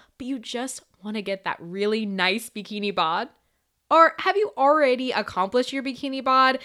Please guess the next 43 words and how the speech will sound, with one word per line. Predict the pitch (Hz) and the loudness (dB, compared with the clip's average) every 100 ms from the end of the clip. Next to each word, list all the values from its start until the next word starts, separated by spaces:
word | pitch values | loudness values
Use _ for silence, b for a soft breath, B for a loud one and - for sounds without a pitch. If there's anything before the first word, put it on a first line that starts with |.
| B - | B -4
and | 254 | 0
you've | 269 - - | 0 -2 0
already | 254 359 349 285 | 2 2 0 -2
been | 269 | -2
on | 226 220 | -4 -6
stage, | - 208 180 175 | -4 -2 -2 -6
but | - | -10
you | 269 | -8
just | 294 277 254 | -8 -8 -10
want | 247 262 - | -10 -10 -10
something | - 254 240 240 240 | -10 -10 -8 -8 -6
a | - | -6
little | 226 208 262 | -6 -6 -4
bit | 269 302 | -4 -4
more | 254 254 247 | -4 -6 -6
in | - 254 | -6 -8
your | 277 269 | -6 -6
prep? | 269 262 254 190 B B | -4 0 0 0 B B
You're | - | -14
just | 285 - - | -12 -10 -8
really | 277 349 285 | -4 -2 2
ready | 269 262 | 0 0
to | 240 | -4
take | 233 214 202 | -6 -8 -4
it | 240 - | -6 -6
to | - 208 190 | -10 -8 -8
the | 180 185 | -6 -6
next | 180 175 - 175 | -4 -8 -10 -6
level. | 175 175 160 92 214 _ _ _ _ _ B B B - | -6 -4 -6 -6 -12 _ _ _ _ _ B B B -4
Are | |
you | 508 | -4
someone | - 466 415 330 | -4 -4 -4 -2
who | 311 | -4
wants | 240 233 247 254 | -4 -4 -6 -6
to | 240 | -12
try | 220 240 220 220 | -12 -4 -2 -2
a | 208 | -4
healthy | 196 - 170 - 214 | -6 -6 -8 -6 -6
approach | 202 208 180 196 - | -6 -4 -4 -4 -8
to | |
this | 175 185 - | -8 -10 -10
dieting | - 143 175 208 220 | -6 -4 -2 -4 -4
game? | 226 233 240 262 | -4 -4 -6 -8